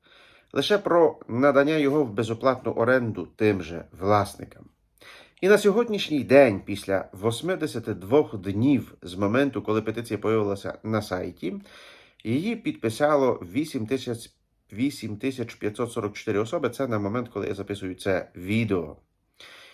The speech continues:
І тепер приходимо до суті справи. Чим провинився єпископ Станіслав? Напевне, чимось провинився, бо всі ми маємо з чого сповідатися.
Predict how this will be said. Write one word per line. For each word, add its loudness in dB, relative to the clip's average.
І -8
тепер 4
приходимо 0
до 0
суті -6
справи. 0
Чим 2
провинився 0
єпископ -6
Станіслав? -4
Напевне, 2
чимось -4
провинився, -4
бо 0
всі -8
ми 0
маємо -2
з -18
чого -4
сповідатися. -4